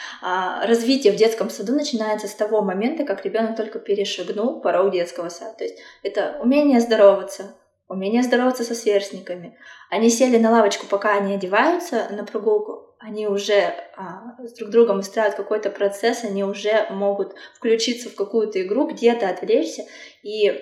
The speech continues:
вот эта вот свободность в режиме, она им даёт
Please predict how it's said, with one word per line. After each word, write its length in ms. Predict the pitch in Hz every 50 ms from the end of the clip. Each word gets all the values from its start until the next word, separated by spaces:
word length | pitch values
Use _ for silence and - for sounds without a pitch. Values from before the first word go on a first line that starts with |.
| - - -
вот 140 | 208 208 -
эта 140 | 240 233 220
вот 160 | 214 233 233 -
свободность 800 | - 202 202 208 233 269 339 - 403 349 269 - - - - 196
в 400 | 190 190 190 190 202 196 190 190
режиме, 600 | 202 208 202 - - 214 208 196 185 175 170 - -
она 300 | 190 196 196 220 214 214 208 214
им 140 | 214 208
даёт 420 | 202 202 202 208 220 220 214 -